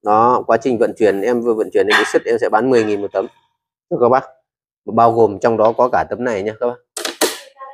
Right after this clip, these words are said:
Chưa. Đó, tình trạng cái tấm này em sẽ tiếp tục giới, cái tấm, giới thiệu cái tấm này nhá.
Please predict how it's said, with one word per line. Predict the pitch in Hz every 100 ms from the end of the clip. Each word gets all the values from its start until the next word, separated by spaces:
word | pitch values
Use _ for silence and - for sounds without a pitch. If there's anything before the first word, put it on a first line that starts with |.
| 539 - - - _ _ _ _ _ _ _ -
Chưa. | 131 117 - - _ _ _ _ _ _ _ _ _ - - _ _ _ - - - - -
Đó, | 95 110 - -
tình | 104
trạng | 117 92
cái | 107
tấm | 110 117
này | 131
em | 117 120
sẽ | 107
tiếp | 151 151
tục | 120
giới, | 110 113
cái | 123
tấm, | 123
giới | 117 117 123
thiệu | 117 110
cái | 110
tấm | 110
này | 127 104
nhá. | 120